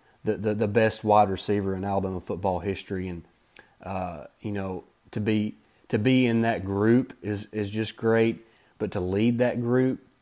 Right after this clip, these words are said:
in Alabama history is, is just something special when you think about what Amari Cooper did, Julio Jones, of course, uh, going way back to Don Hutson, who kind of, you know, revolutionized the wide receiver position.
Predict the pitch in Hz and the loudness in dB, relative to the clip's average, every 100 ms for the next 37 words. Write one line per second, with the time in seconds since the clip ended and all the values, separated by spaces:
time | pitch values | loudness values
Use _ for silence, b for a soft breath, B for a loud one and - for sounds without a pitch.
0 | _ _ 117 113 117 117 117 113 120 - | _ _ -6 0 2 2 0 0 -2 -2
1 | 117 98 92 - 104 95 98 - 107 95 | -2 0 -4 -6 -8 -6 -8 -4 -4 -4
2 | 90 - 104 98 - 95 98 101 98 98 | -8 -4 -2 -2 -4 -4 -4 -4 -4 -2
3 | 98 101 - b b b b 113 107 101 | 0 -2 -4 b b b b 2 4 4
4 | 104 98 - 110 107 104 101 - _ 104 | 2 2 0 0 0 -2 -4 -6 _ -2
5 | 104 101 101 - b b b - 113 107 | 2 4 2 -2 b b b -2 0 2
6 | 101 92 101 101 95 - 110 104 101 98 | 2 0 0 0 -2 -6 -2 0 0 0
7 | - 90 92 104 104 95 98 101 104 101 | -4 -10 -4 0 0 0 0 0 -2 -4
8 | 98 90 104 98 95 98 98 - 101 98 | -6 -2 -2 0 -2 -4 -6 -6 -6 -6
9 | - b b - 95 - 98 92 85 _ | -10 b b -10 -8 -4 -4 -4 -10 _
10 | _ _ b b b - 95 90 95 107 | _ _ b b b -10 -6 -6 0 2
11 | 101 98 104 - 101 101 101 - 95 101 | 2 2 -2 -2 -4 -2 -2 -2 0 2
12 | 104 98 - 101 101 - 92 98 98 107 | 2 0 -2 -4 -4 -6 -4 -2 -2 -4
13 | 101 | -6